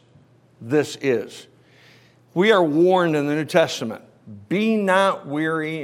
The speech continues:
in well-doing, for in due season we shall reap if we faint not." The, the problem is not the circumstances that are at hand, the things that we're up against. It's the condition of our heart.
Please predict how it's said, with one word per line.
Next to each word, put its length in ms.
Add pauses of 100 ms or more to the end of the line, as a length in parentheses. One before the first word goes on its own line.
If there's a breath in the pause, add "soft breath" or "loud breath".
(120)
in 300
well-doing, 680 (260)
for 160
in 140
due 180
season 800
we 140
shall 240
reap 460 (680 soft breath)
if 240
we 120
faint 320
not." 340 (800 soft breath)
The, 420 (140)
the 120
problem 840 (100)
is 280
not 400
the 120
circumstances 1160
that 200
are 160
at 140
hand, 500
the 100
things 360
that 80
we're 260
up 200
against. 520 (680 soft breath)
It's 540
the 140
condition 480
of 100
our 60
heart. 360